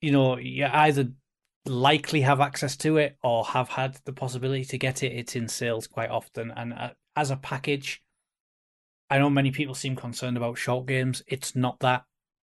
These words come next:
It's, it's definitely a substantial amount of game with some stellar quality graphics, fantastic sound design. Um, it really is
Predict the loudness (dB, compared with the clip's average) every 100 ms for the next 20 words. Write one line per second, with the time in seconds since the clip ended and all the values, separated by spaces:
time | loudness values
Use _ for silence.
0 | _ _ _ _ -6 -6 -8 -12 -4 -4
1 | -4 0 0 0 -4 -4 -6 -8 -6 -6
2 | -4 -6 0 2 2 2 -2 -2 -2 -2
3 | 0 0 -2 -6 -6 -4 -2 -4 _ _
4 | _ -10 -8 -6 -4 -6 -8 -16 _ _
5 | _ _ _ _ _ _ _ _ _ _
6 | _ _ -6 -4 -4 4 4 6 4 2
7 | 0 0 -2 -6 0 0 0 -4 -4 -8
8 | -12 _ _ _ _ _ -2 0 2 0
9 | 0 -4 -6 2 2 2 -2 0 2 2
10 | 2 -2 -8 _ _ -8 -6 -4 -4 -6
11 | -4 -4 -4 -2 2 4 2 0 -2 -4
12 | -8